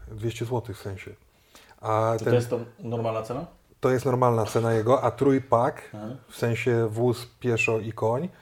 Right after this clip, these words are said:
Speaker 1: był chyba za sto osiemdziesiąt, czy coś takiego w przeliczeniu.
Speaker 2: Czyli się pomyliło, tak?
Speaker 1: Y, pomyliło im się i sprostowali tą cenę. E,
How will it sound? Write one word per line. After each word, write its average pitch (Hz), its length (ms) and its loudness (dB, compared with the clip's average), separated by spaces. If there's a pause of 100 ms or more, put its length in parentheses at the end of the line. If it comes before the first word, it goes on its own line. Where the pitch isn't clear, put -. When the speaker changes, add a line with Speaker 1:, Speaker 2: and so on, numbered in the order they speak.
(300)
Speaker 1:
był 117 340 2
chyba 113 260 0
za 110 140 0
sto - 160 -2
osiemdziesiąt, 101 640 -6 (520)
czy - 160 -10
coś - 180 -8
takiego 104 240 -4
w - 20 -16
przeliczeniu. 101 520 -4 (160)
Speaker 2:
Czyli 104 180 -14
się 107 60 -14
pomyliło, 107 400 -6
tak? 107 220 -6
Speaker 1:
Y, 110 140 0
pomyliło 135 420 4
im 135 100 0
się 147 120 0
i 135 200 0
sprostowali 123 520 -2
tą 117 140 -4
cenę. 123 380 -2 (420)
E, 113 160 -4